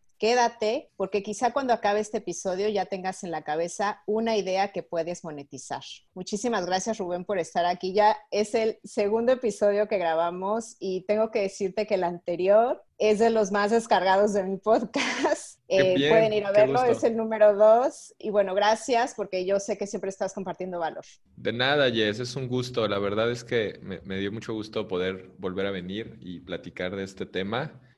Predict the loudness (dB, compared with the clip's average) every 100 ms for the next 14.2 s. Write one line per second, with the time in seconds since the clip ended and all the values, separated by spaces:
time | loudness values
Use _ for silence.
0 | _ -10 -4 -2 0 0 -2 -4 -4 -4
1 | -2 -2 -2 -2 -2 -6 -8 -8 -6 -8
2 | -10 _ -20 -8 -4 -4 -2 -4 -6 -12
3 | _ -6 -4 -4 -2 -2 -2 -2 0 0
4 | -2 -6 -4 -2 -2 -6 -10 -6 -6 -4
5 | -4 -6 -6 -4 -4 -4 -12 -10 -8 -2
6 | 0 0 -2 -4 -4 -2 -2 -4 -8 -10
7 | -8 -8 -2 -2 -2 -4 -2 -2 -2 -2
8 | -6 -4 -4 -2 0 0 0 -2 -4 -10
9 | _ 2 2 2 2 2 2 -2 0 2
10 | 2 0 -2 2 2 2 0 0 -2 -2
11 | -4 -4 -6 -12 -8 -6 -8 -8 -10 -2
12 | -2 0 -4 -6 -6 -6 -4 -2 -2 -6
13 | -6 -6 -6 -10 -8 -8 -6 -6 -6 -4
14 | -6